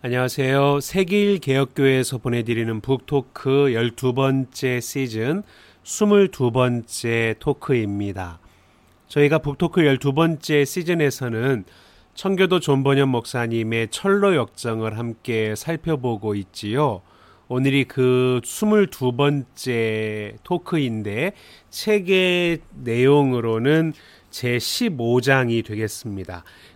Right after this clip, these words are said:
크리스찬과 소망이 길을 잘못 들어 절망 거인의 손에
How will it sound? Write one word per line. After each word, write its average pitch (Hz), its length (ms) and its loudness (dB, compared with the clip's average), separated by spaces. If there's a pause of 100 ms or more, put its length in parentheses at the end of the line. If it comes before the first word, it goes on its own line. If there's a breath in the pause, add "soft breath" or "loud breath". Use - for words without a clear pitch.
크리스찬과 170 720 0
소망이 175 680 0
길을 135 340 2
잘못 117 540 -4
들어 139 420 2 (340 loud breath)
절망 147 760 2
거인의 117 600 -2
손에 151 520 -2